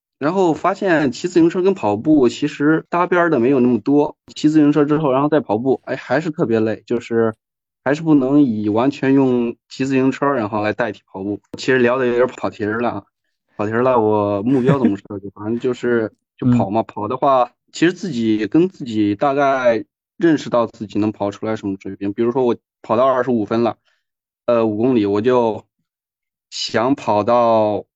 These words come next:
Speaker 1: 就比如说五公里，我想跑到二三分，或者说，哎，五公里有些那个大众跑者都知道很厉害的，就是能跑进二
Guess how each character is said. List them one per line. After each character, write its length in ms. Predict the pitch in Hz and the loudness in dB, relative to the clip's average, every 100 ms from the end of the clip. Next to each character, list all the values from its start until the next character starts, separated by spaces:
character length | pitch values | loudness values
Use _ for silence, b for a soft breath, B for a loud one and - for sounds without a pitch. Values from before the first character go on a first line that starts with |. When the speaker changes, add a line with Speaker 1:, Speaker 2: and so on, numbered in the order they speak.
| _ _ _ | _ _ _
Speaker 1:
就 280 | - 127 120 | -4 0 0
比 120 | 104 | 0
如 60 | 113 | 0
说 140 | 123 | 2
五 100 | 135 | 2
公 180 | 113 135 | 2 2
里， 60 | 123 | 2
我 120 | 117 | 2
想 200 | 117 110 - | 0 -4 -4
跑 120 | - | -4
到 80 | 107 | 0
二 160 | 113 117 | 0 0
三 240 | 127 127 | -2 -4
分， 220 | - 104 - _ | -4 -8 -8 _
或 140 | - 127 | 0 2
者 100 | 120 | 2
说， 380 | 131 135 135 - _ - | 2 2 2 -2 _ -8
哎， 160 | 123 | -4
五 180 | 127 110 | 0 0
公 160 | 127 143 | 4 4
里 100 | 113 | 4
有 140 | 113 | 2
些 440 | 113 139 139 139 147 | 2 2 2 0 -4
那 100 | 139 | -2
个 100 | 127 | -2
大 140 | 143 | -2
众 140 | 139 123 | -2 -2
跑 140 | 123 | -2
者 100 | 127 | 0
都 100 | 113 | -2
知 80 | 120 | 0
道 80 | 123 | -2
很 240 | - 104 | -2 -8
厉 120 | 113 | -6
害 180 | 113 104 | -6 -8
的， 80 | 101 | -8
就 100 | 110 | -6
是 40 | 113 | -4
能 100 | 139 | -2
跑 140 | 104 | -4
进 100 | 113 | -4
二 160 | 165 | -2